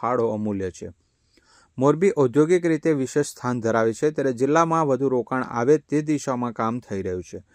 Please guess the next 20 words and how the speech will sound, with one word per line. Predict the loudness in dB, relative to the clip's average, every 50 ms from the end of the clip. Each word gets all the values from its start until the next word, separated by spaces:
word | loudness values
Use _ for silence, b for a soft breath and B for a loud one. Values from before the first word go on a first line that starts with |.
| b b b b b b b b b b
ઉદ્યોગોને | 0 2 4 4 4 4 4 2 2 2 2
જોઈતી | 2 2 2 2 2 -2
સગવડો | -2 0 -2 0 2 2 4 4
આપવા | 4 4 4 2 2 0 0
સરકાર | 0 -2 -4 -4 -2 0 -2 -2 -2
તત્પર | -2 -4 -4 -4 -2 _ 0 0 0
છે, | 0 -2 -4 -4
ત્યારે | -6 _ _ _ _ _ _ -2 0 2
વૈશ્વિક | 2 2 2 2 0 -2 -2 -2 -2 -2
કક્ષાએ | -2 -4 -4 -4 -4 0 2 2 2
મોરબીના | 2 0 0 -2 -2 -2 -2 -2 -4 -4
ઉદ્યોગોની | -4 -4 -4 0 2 2 2 2 2 0 0 -2
વધુને | -2 -4 -4 -2 -4 -4 -4 0
વધુ | 0 0 0 0 -2
નોંધ | -2 -2 -4 -4 -4 -2
લેવાય | 0 0 2 2 0 0 -2 -6 _ -4
તેવી | 0 0 0 0
શુભકામનાઓ | 0 -2 -6 -6 -4 -6 -6 -6 -6 -8 -6 -6 -6 -6
પાઠવી | -4 -4 -6 -6 -8 -10 -14 -14 -14
હતી. | -16 -18 -20 -20